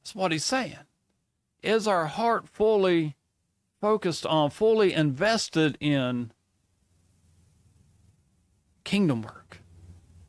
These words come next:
and storing up treasures, not for ourselves, but for the kingdom?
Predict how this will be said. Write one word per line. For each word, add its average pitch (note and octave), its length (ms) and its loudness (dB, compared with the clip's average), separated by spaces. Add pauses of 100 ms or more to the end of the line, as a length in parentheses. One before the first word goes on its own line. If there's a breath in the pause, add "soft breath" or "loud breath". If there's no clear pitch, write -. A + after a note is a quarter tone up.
(380)
and C#3 120 -6
storing F#3 400 0
up E3+ 120 -4
treasures, - 800 -12 (340)
not F#3+ 260 -4
for F3+ 200 -2
ourselves, C#3 840 -4 (240)
but - 140 -10
for D#3+ 120 -4
the C#3+ 120 -4
kingdom? F#3+ 380 -4